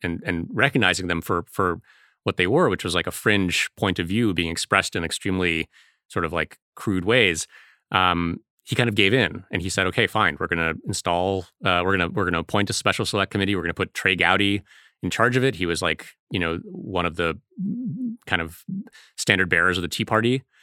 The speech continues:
Um, it was really a victory for that part of the party. And I think, uh, it's hard when you kind of connect the dots between that and, like, Donald Trump rising in the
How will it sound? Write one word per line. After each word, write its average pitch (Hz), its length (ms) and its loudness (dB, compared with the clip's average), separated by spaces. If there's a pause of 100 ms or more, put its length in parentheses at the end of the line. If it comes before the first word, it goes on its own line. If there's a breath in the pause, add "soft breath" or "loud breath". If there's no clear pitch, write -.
(280 soft breath)
Um, 98 280 2
it 120 40 2
was 123 160 2
really 165 140 4
a 135 40 2
victory 92 380 0
for - 120 -4
that 98 200 2
part 107 220 2
of 101 60 2
the 98 80 0
party. 101 500 0
And 95 100 0
I 92 60 4
think, - 400 -4 (140)
uh, 92 420 2 (120)
it's - 120 -6
hard 120 340 2
when 92 120 0
you 90 260 -2
kind 92 140 -6
of - 40 -6
connect 95 220 0
the 92 60 -6
dots 98 240 4
between 87 320 -4
that 107 240 6
and, 90 160 0
like, 85 260 0 (380)
Donald 92 240 -2
Trump 160 280 2 (480)
rising 104 640 2
in 98 280 0
the 92 100 -6